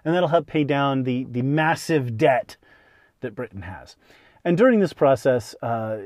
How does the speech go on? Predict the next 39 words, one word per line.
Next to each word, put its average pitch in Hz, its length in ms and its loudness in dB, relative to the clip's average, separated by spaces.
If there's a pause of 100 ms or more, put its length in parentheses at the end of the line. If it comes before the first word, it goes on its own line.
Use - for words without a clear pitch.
(160)
in 147 140 0
order 160 240 2
to - 160 -8
get 147 260 2
Parliament 135 400 0
to 120 60 -16
fight 123 260 -2
the 120 80 -4
war, 98 360 -6 (680)
the - 80 -8
king 233 320 0
leans 151 300 2
on 131 300 -2 (100)
William 135 320 4
Pitt. - 460 -14 (420)
And 143 400 -4 (160)
Pitt 214 320 0 (100)
is 151 460 0 (320)
a 127 80 -4
Whig 135 500 2
who 139 280 2
is, 131 540 0 (120)
uh, 131 420 -4
much 165 420 -6
more 160 540 0
collegial 143 640 -4
in 90 80 -14
terms 110 320 -10
of 104 60 -12
how 113 140 -12
the 107 80 -12
colonies 117 460 -8
should - 120 -12
be 113 80 -4
governed, 107 260 -4
a - 20 -4
much 151 220 -6
nicer 147 420 -2
guy. 90 360 -10